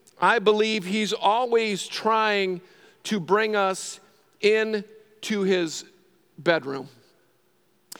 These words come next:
He's always trying to bring us to a place of intimacy.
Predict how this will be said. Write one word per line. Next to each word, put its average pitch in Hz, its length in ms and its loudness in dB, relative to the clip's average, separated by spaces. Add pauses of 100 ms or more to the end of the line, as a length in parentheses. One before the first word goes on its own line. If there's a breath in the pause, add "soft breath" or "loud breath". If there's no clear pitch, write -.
(200 loud breath)
He's 185 200 -2
always 214 340 0
trying 226 300 -2
to 202 60 -2
bring 202 300 0
us 180 160 -4
to 208 320 -4 (320 loud breath)
a 175 100 -2
place 196 680 -2 (440 soft breath)
of 170 280 0
intimacy. 147 840 -4